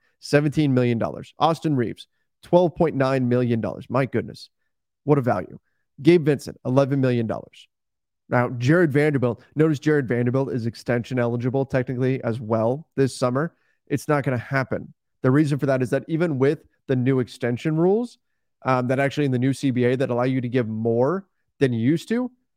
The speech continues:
it's probably not, he's so underpaid right now that it's not going to be enough. You're better off. And by the way, Jared Vanderbilt is working, and we're gonna talk about him more in a minute.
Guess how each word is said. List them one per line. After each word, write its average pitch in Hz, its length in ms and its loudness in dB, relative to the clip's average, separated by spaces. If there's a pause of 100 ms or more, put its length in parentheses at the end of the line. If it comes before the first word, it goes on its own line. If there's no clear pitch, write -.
(240)
it's 147 140 2
probably 143 340 0
not, 127 320 -2
he's 139 220 2
so 165 420 0
underpaid 127 560 0
right 143 240 0
now 160 280 -4 (720)
that 139 160 4
it's 139 160 0 (460)
not 151 320 0
going 143 200 0
to 127 60 0
be 127 100 0
enough. 123 220 -4
You're 143 300 0
better 156 360 0
off. 123 220 -2
And 123 80 -2
by 143 100 2
the 143 80 0
way, 123 160 0
Jared 123 300 -2
Vanderbilt 123 420 -2
is 120 120 0
working, 120 340 -2
and 131 120 -2
we're 190 80 0
gonna 175 100 0
talk 135 220 -4
about 117 160 -2
him 117 100 -2
more 113 160 -2
in 107 60 -4
a 113 40 -6
minute. 131 280 -2